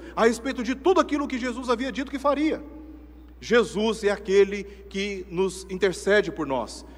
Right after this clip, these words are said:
que faz mediação entre nós e o Senhor. Embora o pecado tenha trazido morte espiritual e nos sujeitado à escravidão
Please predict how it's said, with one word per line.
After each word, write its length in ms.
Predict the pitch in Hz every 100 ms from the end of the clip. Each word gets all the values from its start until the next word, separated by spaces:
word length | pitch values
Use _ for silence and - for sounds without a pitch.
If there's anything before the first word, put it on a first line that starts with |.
| - -
que 160 | 220 220
faz 420 | 214 220 226 185
mediação 720 | 208 226 220 190 - 226 220
entre 200 | 220 208
nós 360 | 175 202 202
e 40 | 170
o 40 |
Senhor. 400 | - 151 127 107 - - -
Embora 640 | 170 170 233 233 240 226 226
o 80 |
pecado 500 | 180 185 - 220 214
tenha 220 | 202 208 208
trazido 560 | 202 165 190 190 160 - - -
morte 640 | - 135 151 214 262 262 226
espiritual 800 | - - 180 - 135 156 165 - -
e 100 | 185
nos 200 | 190 240
sujeitado 720 | - 262 247 226 - 208 220 214
à 40 |
escravidão 920 | 196 220 190 196 180 220 262 254 -